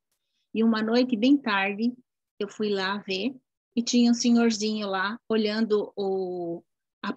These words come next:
a parede, e aí eu falei pra ele que o meu maior sonho era ter um parceiro internacional. Ele falou, "Qual é seu projeto?" Daí eu mostrei pra ele qual eram os dois projetos que estavam na parede, e ele falou,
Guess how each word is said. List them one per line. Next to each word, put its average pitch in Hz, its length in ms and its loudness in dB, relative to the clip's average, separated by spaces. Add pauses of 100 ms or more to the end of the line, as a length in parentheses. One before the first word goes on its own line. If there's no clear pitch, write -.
(120)
a 190 60 -8
parede, 240 720 0
e 226 100 2
aí 226 220 0
eu 247 100 2
falei 233 360 0
pra 220 200 -6
ele 202 400 -8 (460)
que 220 100 -2
o - 20 2
meu 220 140 2
maior 233 280 4
sonho 254 360 2
era 254 160 2
ter 247 120 0
um 240 80 2
parceiro 233 400 -2
internacional. 220 840 -4 (260)
Ele 220 160 0
falou, 240 300 0
"Qual 294 180 2
é 277 120 4
seu 247 200 2
projeto?" 196 560 -6
Daí 208 100 0
eu 233 60 2
mostrei 254 400 2
pra 247 160 -2
ele 214 180 -2
qual 196 220 -6
eram 202 160 -6
os 196 80 -8
dois 196 240 -6
projetos 196 420 -6
que - 60 -20
estavam 190 280 -8
na 190 120 -8
parede, 240 520 -2 (400)
e 220 120 2
ele 220 180 2
falou, 208 500 -2